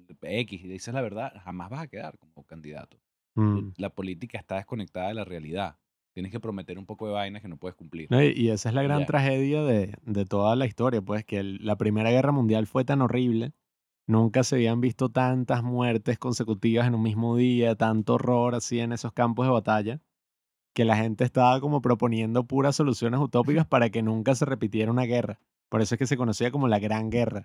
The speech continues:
Speaker 3: Así que no, nunca va a existir un conflicto tan mortal
Speaker 2: Sí.
Speaker 3: como este, entonces estamos dispuestos a hacer todo cuando es de que, ok,
Speaker 2: <laughs>
Speaker 3: si han existido guerras en toda la historia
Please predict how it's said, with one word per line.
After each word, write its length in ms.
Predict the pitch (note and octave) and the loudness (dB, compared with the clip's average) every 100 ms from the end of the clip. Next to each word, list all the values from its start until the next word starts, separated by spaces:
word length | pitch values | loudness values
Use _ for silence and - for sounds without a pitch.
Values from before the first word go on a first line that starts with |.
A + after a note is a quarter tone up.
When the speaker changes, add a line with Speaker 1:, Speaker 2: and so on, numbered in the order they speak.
| - | -6
Speaker 3:
Así 300 | D#3 D3+ C#3+ | 0 2 4
que 120 | C#3 | 2
no, 260 | C#3 D3 - _ _ - | -2 -6 -10 _ _ -4
nunca 380 | D#3 D#3+ D3+ F3 | 2 2 2 0
va 400 | F3 F#3 F3+ F3+ | -2 -2 -4 -4
a 20 | F3+ | -4
existir 420 | E3 E3+ - D#3+ | -2 -2 0 2
un 120 | E3+ | 0
conflicto 720 | E3+ F3+ - E3+ D#3+ - F3+ F3 | -2 -4 2 2 2 0 -4 -2
tan 240 | E3+ D#3 | -2 0
mortal 560 | D3 D3 - - G2+ G2+ | 0 -2 2 4 6 4
Speaker 2:
Sí. 60 | |
Speaker 3:
como 200 | F3 D#3+ | 0 0
este, 160 | D#3+ G3+ | 0 0
entonces 280 | D#3+ F#3 F#3+ | -4 -4 -2
estamos 320 | E3 D#3+ F3 | 0 2 2
dispuestos 400 | F3 E3 D3 G3 | 2 2 0 -2
a 40 | D#3+ | -2
hacer 220 | - C#3 | 0 0
todo 300 | F3 E3 F#3 | 2 2 0
cuando 340 | - F3+ D#3 D3 | -2 -2 0 2
es 80 | |
de 80 | D#3 | 0
que, 80 | D#3+ | 0
ok, 120 | C#3 D#3+ C#3 _ _ - | 0 0 -2 _ _ -4
Speaker 2:
<laughs> 60 | |
Speaker 3:
si 220 | G#2+ - D#3 | 2 6 6
han 220 | C#3+ D#3 | 6 0
existido 800 | F3 - F3 - D3+ D#3 F3 F3 | -6 -2 -2 2 2 2 0 0
guerras 320 | D3+ E3 D3+ C#3 | 0 0 0 -2
en 120 | C3+ | -2
toda 140 | C#3 | -2
la 60 | E3 | -2
historia 380 | - F#3 D#3 | 0 0 -2